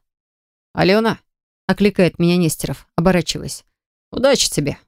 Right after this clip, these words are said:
Желаю, чтобы ты такой счастливой, как сейчас, оставалась всегда.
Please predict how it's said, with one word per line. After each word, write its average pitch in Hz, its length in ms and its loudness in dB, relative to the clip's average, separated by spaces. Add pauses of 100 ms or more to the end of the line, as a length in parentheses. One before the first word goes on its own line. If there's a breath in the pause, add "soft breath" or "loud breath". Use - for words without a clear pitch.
(480)
Желаю, 208 360 2
чтобы 165 400 -2 (320)
ты 277 100 0
такой 180 320 0
счастливой, 175 520 0
как 165 180 -2
сейчас, 180 340 -2
оставалась 170 480 0
всегда. 156 460 -4